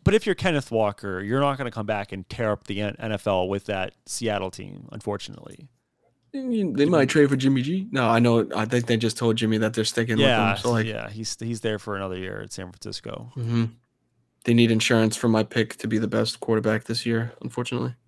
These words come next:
Speaker 1: Yeah, he's not gonna see the field unless he gets hurt, <laughs> Trey Lance. That's, that's for certain.
Speaker 2: <laughs>
Speaker 1: All right, let's wrap up. One, one more. I know we, we've been,
Speaker 2: Whew.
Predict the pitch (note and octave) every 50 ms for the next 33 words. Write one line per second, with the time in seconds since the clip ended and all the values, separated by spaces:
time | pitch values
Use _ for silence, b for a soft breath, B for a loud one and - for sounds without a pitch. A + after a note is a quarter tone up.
0 | _ _ _ _ _ _ _ - A#2+ A#2 G#2 G2+ B2 C3+ C#3 D#3 D#3 D#3 - C#3
1 | A#2 G#2 G2 - A2 G2 F#2+ - - G2+ G2 F#2 F#2 F#2 F#2 F#2 F#2 - - G#2
2 | F#2+ F#2 - - G2+ F#2 F#2+ - - _ - - G2 F#2+ F#2+ F#2+ F#2 F#2+ A2 A2
3 | - - - _ - - _ _ - - A2+ - - - A#2+ A#2 A2+ D3+ A#2+ G2
4 | - G2+ G2+ G#2 G#2+ G#2+ F#2+ F#2+ _ _ _ _ _ _ _ - - - - -
5 | - - - - _ _ _ _ _ _ _ _ _ _ _ _ _ _ - B2
6 | A#2+ G#2+ G#2 A#2 D#3 F#3 - - G3+ F#3+ F#3 - C#3+ A2+ - - C#3+ D#3 E3 E3
7 | F3+ F3+ E3 D3 B2 A#2 A2+ A#2+ C3+ B2 B2 C#3 D3+ D#3+ D#3 B2+ D3 D#3 D#3+ F3
8 | C#3 - A4+ A#4+ G#4+ F4 C#4+